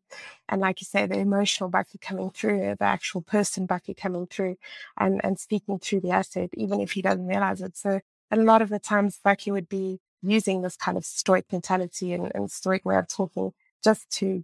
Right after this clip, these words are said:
get to Sam 'cause he knows it unnerves this guy. He knows it, it kind of pulls at his string a little bit. So he does it on purpose.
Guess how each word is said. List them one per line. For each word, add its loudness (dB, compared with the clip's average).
get 0
to -8
Sam 2
'cause -8
he 0
knows 4
it -8
unnerves 4
this -6
guy. 2
He -2
knows -2
it, -4
it -4
kind 0
of -4
pulls 2
at 6
his -2
string 0
a 4
little 2
bit. 2
So -4
he 0
does 4
it 2
on 0
purpose. -2